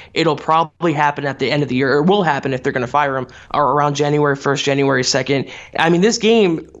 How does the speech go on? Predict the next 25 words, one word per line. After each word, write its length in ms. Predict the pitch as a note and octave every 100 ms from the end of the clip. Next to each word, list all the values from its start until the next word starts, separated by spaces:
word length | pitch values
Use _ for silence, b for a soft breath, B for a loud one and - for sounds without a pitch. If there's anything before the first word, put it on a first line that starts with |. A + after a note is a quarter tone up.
| - -
was 240 | F#3 F#3+ F3+
the 100 | F#3
epitome 480 | F3+ G#3 G#3+ F3+ -
of 280 | E3+ F3
what 320 | D#3 F3 E3+ D3+
Joseph 440 | F3 F3 E3+ D#3
football 300 | F3 D3+ C#3+
has 220 | D3+ C#3+
been 180 | D3 D3
for 80 | C3+
the 80 | C3+
last 360 | C3+ C3+ -
two 140 | - C#3
years. 420 | C3+ - - - -
It 100 | D#3
was 180 | C3+ -
sloppy. 540 | D#3+ E3 E3+ E3 D3+
It 60 | D#3
was 200 | D3 C3
mismanaged, 640 | C3+ - D3 D3+ D3+ D3 B B B
poorly 320 | F#3+ F#3+ F3+
coached, 360 | F3 D#3+ D#3 -
poorly 280 | - E3 E3
planned 340 | D#3+ D3 C#3
for. 360 | C#3+ C#3+ C#3